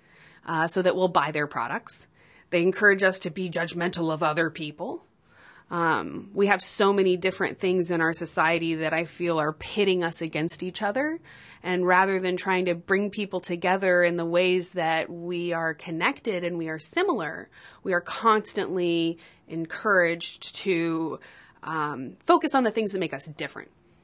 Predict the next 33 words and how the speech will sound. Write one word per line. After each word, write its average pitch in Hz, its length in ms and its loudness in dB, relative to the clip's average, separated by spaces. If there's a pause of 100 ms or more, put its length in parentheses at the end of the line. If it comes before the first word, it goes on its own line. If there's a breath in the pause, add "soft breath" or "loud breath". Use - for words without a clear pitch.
(600 soft breath)
"I'm 156 180 -12
anti 190 520 0
this, 151 360 -6
I'm 143 260 -10
anti 151 500 -4
that." 143 420 -8
You're, 175 720 0 (140)
you 175 120 -4
know, 147 160 -6
I - 20 -6
mean, 165 180 -2
Republican, 175 680 0
Democrat 156 580 -6
is 151 160 -14
a 160 60 -10
great, 160 520 -4 (600)
uh, 143 420 -8 (520)
example. 165 880 -4 (640 loud breath)
Um, 165 560 2 (760)
and 277 160 8
then 262 160 6
with 226 160 4
all 202 200 8
of 190 100 6
the 190 120 0
political 185 500 -2
correctness 175 580 0
and 170 160 -4
stuff 170 240 -2
that's 170 180 -8
coming 170 360 -6
up 160 160 -10
now, 156 180 -8